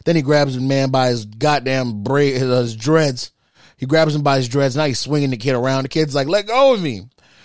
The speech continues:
The, the, the white old man was pissed off, you know what I mean? Normally, I would probably throw the race card or something, call him racist. But, man, this guy was justified. <laughs> All right, he might have went a little overboard, but he was justified. And, of course, uh, after he's dragging the kid around the airport with his,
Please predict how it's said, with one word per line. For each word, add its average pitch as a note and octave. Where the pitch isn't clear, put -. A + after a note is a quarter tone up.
The, A2+
the, A#2+
the A#2+
white D#3+
old D#3
man D3+
was B2+
pissed D3+
off, C#3+
you C#3+
know C#3+
what C#3+
I -
mean? C#3
Normally, E3+
I D3+
would A#2+
probably C3+
throw C3+
the B2
race B2+
card B2+
or -
something, C3
call C#3
him A#2+
racist. A2+
But, D3
man, D#3+
this D#3
guy C#3
was A#2
justified. -
<laughs> -
All D3+
right, A2
he D3+
might G3+
have F#3
went F3+
a F#3
little E3+
overboard, D#3+
but C3+
he G3+
was C4
justified. F#3+
And, D3+
of C#3
course, D3
uh, A2+
after B2+
he's C3
dragging A#2+
the A2+
kid C3
around A#2+
the A2
airport A#2
with G#2
his, G2+